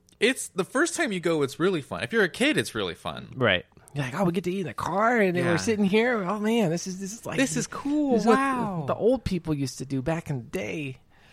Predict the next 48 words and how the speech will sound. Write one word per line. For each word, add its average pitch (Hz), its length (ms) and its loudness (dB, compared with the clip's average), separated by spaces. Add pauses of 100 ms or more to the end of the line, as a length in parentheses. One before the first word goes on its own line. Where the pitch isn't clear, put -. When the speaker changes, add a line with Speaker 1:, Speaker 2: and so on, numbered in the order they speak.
(160)
Speaker 1:
Yeah, 202 180 0
but 185 80 -2
then 196 120 0
you 208 80 -2
go 175 200 2
nowadays, 139 680 2
you're, 131 100 -2
like, 120 80 -4
looking 95 120 -2
at 110 80 -6
the 110 80 -4
menu. 90 340 -4
It's 117 120 -10
like, 92 200 -10 (460)
this 139 160 -2
is, 170 160 -8
like, 120 200 0
the 117 80 0
one 110 180 -4
thing 107 180 -6
I 104 40 -4
hate 101 160 -6
about 92 320 -6 (2000)
advertisement, 143 840 -6
I 170 100 -6
guess, 175 320 -8
where 131 80 0
they, 120 160 0
like, 104 180 -2 (520)
will 123 180 -2
have 113 240 0
the 107 100 -4
best 110 600 0
looking 92 640 -6 (320)
hamburger 87 800 -6
or - 80 -10
something, 104 260 -6
Speaker 2:
Yeah. - 260 -10
Speaker 1:
and 101 80 -2
then 101 80 -2
it 95 100 -6
comes 92 300 -6
out 85 140 0
and 82 80 -6
it's - 80 -10
like 95 120 -4
<laughs> - 120 -2
someone 120 220 -2